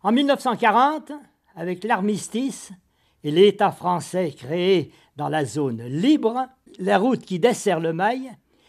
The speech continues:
et qui passe devant la maison des anciens combattants est baptisée avenue Maréchal Pétain.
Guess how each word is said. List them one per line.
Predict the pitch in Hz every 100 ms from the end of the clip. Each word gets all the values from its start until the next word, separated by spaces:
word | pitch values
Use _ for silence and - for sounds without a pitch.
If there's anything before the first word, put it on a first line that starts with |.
| _ 220
et | 226
qui | 240 233
passe | 233 185 143 - - _ _ -
devant | 120 180 185 208
la | 180 156
maison | 165 180 147 180
des | 143 139 143
anciens | 160 - 120
combattants | 113 143 170 180 220 247 233 _ _ _ _ _ _ _
est | 185
baptisée | 185 226 226 208 143 208 262 269 _ _ _ _ _ -
avenue | 220 180 202 269 277
Maréchal | 202 180 190 - 214 214 -
Pétain. | 180 147 -